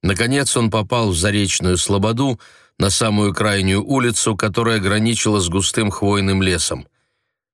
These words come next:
«Хорошо было бы обосноваться в этом районе. По крайней мере, буду разнообразить время прогулками по лесу. Не то здесь от тоски с ума сойти можно»,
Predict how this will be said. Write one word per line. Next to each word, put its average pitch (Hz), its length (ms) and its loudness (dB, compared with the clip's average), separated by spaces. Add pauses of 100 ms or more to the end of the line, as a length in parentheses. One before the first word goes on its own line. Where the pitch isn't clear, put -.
(1000)
«Хорошо 90 580 -2
было 92 260 0
бы 87 140 0
обосноваться 90 920 0
в 85 120 0
этом 87 360 -2
районе. 80 600 -2 (520)
По 85 120 -2
крайней 98 400 0
мере, 98 240 0
буду 95 260 0
разнообразить 92 880 0
время 95 380 0
прогулками 90 720 -2
по 92 240 -2
лесу. 78 400 -4 (560)
Не 107 100 0
то 123 200 -2
здесь 101 380 -2
от 98 160 -4
тоски - 420 -2
с - 160 -2
ума 101 240 0
сойти 85 420 -2
можно», 82 460 -2